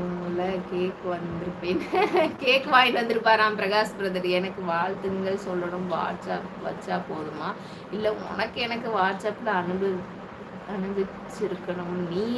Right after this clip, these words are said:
என்னை விஜய் டி வில அந்த பிரபலம் இருக்காங்க வர்றாங்க என்ன பார்க்க. அப்படியா? அச்சச்சோ, நான் உங்களுக்கு அனுப்பல. நீங்க ஸ்டேட்டஸ் பார்க்கறதுக்கு தெரியலைங்கிறதே எனக்கு டக்குனு ஞாபகம் இல்லைன்னா அனுப்பியிருப்பேன். நான் இந்த இப்ப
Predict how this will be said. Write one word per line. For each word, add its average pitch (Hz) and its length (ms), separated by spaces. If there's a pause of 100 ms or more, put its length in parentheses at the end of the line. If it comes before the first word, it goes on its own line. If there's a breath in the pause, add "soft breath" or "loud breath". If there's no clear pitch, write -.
என்னை 233 180 (140)
விஜய் 247 340
டி 254 160
வில 240 260
அந்த 208 160 (240)
பிரபலம் 185 560
இருக்காங்க 175 340 (120)
வர்றாங்க 160 340 (140)
என்ன 151 140 (180)
பார்க்க. 139 360 (540 loud breath)
அப்படியா? 262 400 (520)
அச்சச்சோ, 180 640 (480 loud breath)
நான் 240 220
உங்களுக்கு 247 280 (100)
அனுப்பல. 453 340 (200)
நீங்க 240 180 (220)
ஸ்டேட்டஸ் 415 540
பார்க்கறதுக்கு 262 600 (640)
தெரியலைங்கிறதே 247 760
எனக்கு 233 220
டக்குனு 214 340
ஞாபகம் 202 360
இல்லைன்னா 196 280 (100)
அனுப்பியிருப்பேன். 202 840
நான் 196 180
இந்த 196 120 (100)
இப்ப 196 140